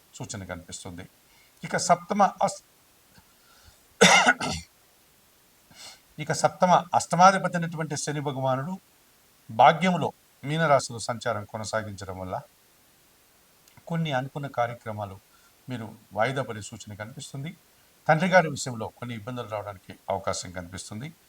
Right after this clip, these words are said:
వ్యవసాయ రంగంలో మీకు నష్టాలు రావడానికి అనుకూల వాతావరణం కనిపిస్తుంది. అనగా ప్రతికూల వాతావరణం కనిపిస్తుంది. ఇక మే పద్దెనిమిది తర్వాత అష్టమ భావంలో కుంభరాశిలో రాహువు, ద్వితీయ భావంలో సింహరాశిలో కేతు సంచారం పూర్తిగా మీకు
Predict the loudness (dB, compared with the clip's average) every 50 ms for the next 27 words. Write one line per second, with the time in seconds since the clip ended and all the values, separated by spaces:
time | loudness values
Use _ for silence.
0 | _ _ -6 -4 -4 -2 -2 -2 -2 -2 -4 -6 -10 -10 -10 -10 -10 -10 -12 -12
1 | -12 -10 -10 -10 -8 -8 -6 -8 -6 -6 -6 -8 -8 -10 -12 -12 -10 -12 -10 -12
2 | -12 -10 -8 -8 -6 -6 -6 -8 -8 -10 -10 -12 -12 -14 -14 -14 -14 -16 -14 -14
3 | -14 -14 -16 -18 -20 -20 _ _ _ _ _ -6 -4 -2 -2 -4 -4 -6 -8 -10
4 | -8 -10 -8 -4 -4 -4 -4 -4 -6 -8 -8 -10 -12 -12 -12 -12 -12 -12 -12 -12
5 | -12 -10 -12 -12 -14 -16 -18 _ _ _ _ _ -20 -20 _ -6 -2 -2 0 2
6 | 2 0 2 2 2 0 0 -2 -4 -4 -4 -2 -2 2 4 4 6 6 6 4
7 | 4 2 -6 _ _ _ _ _ 2 2 4 4 6 6 6 6 8 8 8 6
8 | 6 2 -4 -8 -8 -8 -2 0 4 4 4 4 4 0 -4 0 4 4 4 4
9 | 4 0 -6 -10 -12 -14 _ -20 -20 -20 _ _ -10 -6 -2 0 0 2 4 6
10 | 6 6 6 4 2 -2 -6 -6 -6 -6 -4 -2 0 2 2 0 0 -4 -8 -10
11 | -10 -8 -8 -8 -8 -8 -8 -8 -8 -6 -4 -4 -4 -4 -4 -8 -12 _ -20 -20
12 | _ _ -6 -6 -6 -6 -4 -4 -2 -2 -2 -4 -8 -8 -10 -8